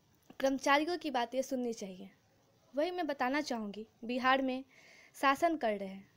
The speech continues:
भारतीय जनता पार्टी और जनता दल यूनाइटेड को छोड़कर सभी पार्टी इस हड़ताल के समर्थन में आ गई है।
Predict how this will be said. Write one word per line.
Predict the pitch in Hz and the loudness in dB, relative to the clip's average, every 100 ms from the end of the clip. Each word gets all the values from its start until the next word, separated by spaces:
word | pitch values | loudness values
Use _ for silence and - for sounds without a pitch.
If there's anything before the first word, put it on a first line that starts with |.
| 226 | -2
भारतीय | 226 233 233 269 | 4 4 2 0
जनता | 262 254 247 | 2 4 2
पार्टी | 240 226 226 233 247 - | 4 0 0 -10 -6 -2
और | |
जनता | 226 247 247 277 | 2 0 4 4
दल | 262 220 202 240 | 4 0 -4 -2
यूनाइटेड | 240 233 269 262 | 0 2 0 -2
को | - 214 | -4 -8
छोड़कर | - 233 220 202 208 | -2 -4 -4 -10 -6
सभी | - 269 359 | 0 2 2
पार्टी | - 208 202 196 _ - - - - | 0 -4 -6 -18 _ -20 -20 -20 -6
इस | 220 - | -4 0
हड़ताल | 285 262 247 254 | 0 4 4 2
के | 262 | 0
समर्थन | 254 233 226 254 | -2 -2 -2 -2
में | 240 202 | -4 -4
आ | |
गई | 196 196 | -6 -10
है। | 185 | -12